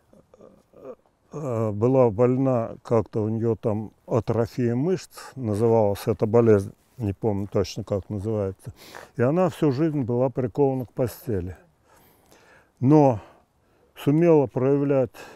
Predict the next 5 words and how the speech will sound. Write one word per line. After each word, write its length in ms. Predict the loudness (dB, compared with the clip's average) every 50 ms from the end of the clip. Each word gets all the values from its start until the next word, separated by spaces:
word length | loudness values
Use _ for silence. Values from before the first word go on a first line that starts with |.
| -20 _ _ _ _ _ _
такую 360 | -8 -6 -2 0 0 0 0
силу 380 | -2 -2 -2 0 2 2 0
духа, 480 | 0 0 -2 -2 -2 -4 -6 -10 -10 -10 -14 _ _ -20 -20 -20 -20 -20 -20 -20 _ _ _ _ _ _ _ _ -10
э, 580 | -6 -4 -4 -4 -4 -4 -4 -6 -8 -10 -12 -14 -18 -20 -20 -20 _ _ -20 -20 _ _ _ _ _ _ _ _ _ -20 _ _ _ _ _ _ _ _ _ _ _ _ _ _ _ _ _ _ _ _ _ _ _ _ _ _ _ _ _ _ _ _ -6
закончила 960 | 0 2 2 2 4 4 4 4 4 2 0 0 2 2 2 0 -2 -6